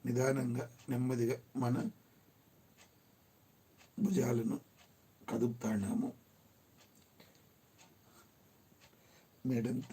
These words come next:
తిప్పి చూడండి. It is a connectivity point of head and body. Really, it is a fantastic, phenomenal one.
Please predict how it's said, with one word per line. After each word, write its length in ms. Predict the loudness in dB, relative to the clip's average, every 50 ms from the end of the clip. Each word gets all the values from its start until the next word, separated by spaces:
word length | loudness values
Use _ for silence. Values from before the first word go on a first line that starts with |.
| -16 -20 _ _ -20 -14 -10
తిప్పి 220 | -8 -6 -4 -4 -2
చూడండి. 440 | -2 -2 -2 -4 -4 -6 -6 -6 -8 -10 -12 -18 -20 _ -20 -20 -20 -20 -20 -20 -20 -20 -20 -20 -20 -20 -20 -20 -20 _ -20 -20 -20 -20 -20 _ -20 -20 _ -18 -6 -2 0
It 60 | 2 2 2
is 100 | 2 2
a 140 | 0 0 0 -4 -8 -14 -18 -20 -20 -12 -6 0
connectivity 640 | 6 8 8 8 8 8 8 8 8 10 8 6 4 4
point 340 | 4 4 4 4 4 2 0 0 0
of 80 | 0 0 -4 -18 -20 -20 _ _ -20 -20 -20 -20 _ _ _ _ -20 -20 -20 _ _ _ 0
head 200 | 2 4 4 2 0 -4 -2 0
and 200 | 2 2 2 0 -2 -10 -20 -20 -20 -20 -20 -20 -20 -20 -20 -20 -20 -8 -4 -2
body. 340 | 0 2 0 0 -2 -6 -10 -14 -20 _ -20 -20 -20 -20 -20 -20 -20 -20 _ -20 -20 -20 -16 -6 0
Really, 440 | 2 4 6 6 6 6 6 6 4
it 80 | 2 2
is 80 | 0 0 0
a 20 | 0 0
fantastic, 720 | 0 0 -2 -2 -4 -2 -2 0 0 -2 -2 -4 -4 -6 -4 0 2
phenomenal 680 | 2 4 6 6 8 6 6 4 2 2 2 2 0 -2 -4 -6
one. 100 | -10 -12